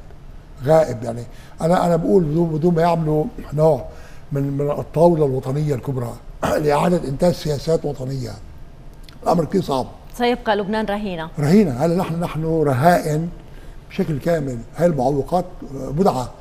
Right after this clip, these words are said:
Speaker 1: بدعة. يعني مثل هلا لو عطوه أربعة أو ثلاثة أو خمسة بإطار حكومي فيها غالبية لحزب الله والتيار الوطني الحر، مش نشوف.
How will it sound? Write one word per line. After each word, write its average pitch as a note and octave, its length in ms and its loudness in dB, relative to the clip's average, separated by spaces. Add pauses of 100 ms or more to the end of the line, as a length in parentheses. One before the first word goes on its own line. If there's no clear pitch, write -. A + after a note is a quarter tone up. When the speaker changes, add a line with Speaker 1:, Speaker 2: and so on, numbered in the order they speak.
(680)
Speaker 1:
بدعة. - 180 0
يعني E3 180 0
مثل D#3+ 240 0
هلا G3+ 280 2
لو F#3+ 140 6
عطوه F3+ 360 2
أربعة D3+ 340 -2
أو E3 220 2
ثلاثة G3 260 4
أو - 100 -2
خمسة C#3+ 360 -8 (380)
بإطار F#3 320 4
حكومي D3+ 440 0
فيها D#3 220 2
غالبية D#3+ 480 2
لحزب C#3+ 360 -2
الله D#3+ 280 4 (320)
والتيار D#3+ 280 2
الوطني C#3+ 320 0
الحر، B2+ 180 -2
مش C3 200 -4
نشوف. C#3+ 260 -4